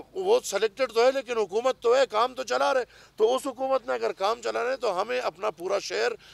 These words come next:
लेना भी होगा और हमें अपने कौम के सामने पेश भी करना होगा।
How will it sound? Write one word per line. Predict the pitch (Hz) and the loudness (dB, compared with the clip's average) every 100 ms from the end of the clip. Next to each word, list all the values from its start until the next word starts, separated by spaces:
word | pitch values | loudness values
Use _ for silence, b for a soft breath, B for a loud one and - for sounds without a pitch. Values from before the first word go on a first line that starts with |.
| B | B
लेना | 160 170 202 220 247 | -2 2 2 2 0
भी | 233 | 0
होगा | 240 226 220 233 262 | 4 4 4 2 4
और | 262 220 208 | 4 4 2
हमें | 175 175 208 | 0 0 -2
अपने | 165 185 | -4 -8
कौम | 156 180 175 | -6 -6 -4
के | 175 | -6
सामने | 165 170 208 247 B B - | -6 -6 -6 -6 B B 0
पेश | 190 - | 0 0
भी | 139 | -8
करना | 123 117 110 | -8 -8 -8
होगा। | 101 95 95 | -12 -14 -20